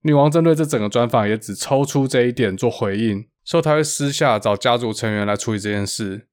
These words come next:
专访走到这里，就开始把很多争议，或是梅根自认为受到不公对待的部分，用种族歧视这件事去套。我觉得梅根遭受到不管是来自谁的种族歧视，可以是皇室成员，可以是媒体、民众、社会，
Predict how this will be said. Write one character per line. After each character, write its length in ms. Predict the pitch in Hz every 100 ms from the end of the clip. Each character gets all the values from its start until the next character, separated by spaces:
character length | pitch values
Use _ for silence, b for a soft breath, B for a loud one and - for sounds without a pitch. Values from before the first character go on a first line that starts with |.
| _ _
专 200 | 180 185
访 200 | 151 143
走 80 | 123
到 160 | 117
这 180 | 127 117
里， 80 | 101
就 100 | 98
开 280 | - 151 147
始 200 | - 117
把 160 | 110
很 320 | 107 131 107
多 240 | 104 123 131
争 360 | - 139 135
议， 400 | 151 147 107 107 _
或 160 | -
是 120 | 180 170
梅 180 | 139
根 220 | 135 139 143
自 120 | 147
认 160 | 143
为 160 | 117 104
受 200 | - 127
到 120 | 120
不 200 | 120 143
公 200 | 127 120
对 140 | 123 110
待 140 | 110
的 100 | 98
部 180 | 98 104
分， 360 | - 107 95 - _
用 180 | 175 160
种 160 | 131
族 160 | 113 120
歧 220 | - 120
视 120 | 135
这 80 | 131
件 120 | 127
事 120 | 120 117
去 120 | 117
套。 500 | - 120 98 98 - _ _ -
我 100 | 139
觉 100 | 160
得 80 | 170
梅 160 | 151
根 160 | 147 151
遭 200 | 151 143
受 180 | 151 143
到 160 | 139
不 140 | 131 120
管 180 | 120
是 100 | 104
来 160 | 135 113
自 140 | 131
谁 160 | 127 110
的 100 | 104
种 220 | 104 101
族 140 | 104 107
歧 200 | - 104
视， 360 | - 127 110
可 100 | 120
以 20 |
是 80 | 139
皇 200 | 139 120
室 100 | 135
成 180 | 127 117
员， 140 | 107
可 80 | 107
以 60 | 123
是 100 | 123
媒 220 | 113 107
体、 180 | 117 104
民 220 | 104 107
众、 340 | 135 123 104
社 240 | 104 139 113
会， 440 | - 123 101 98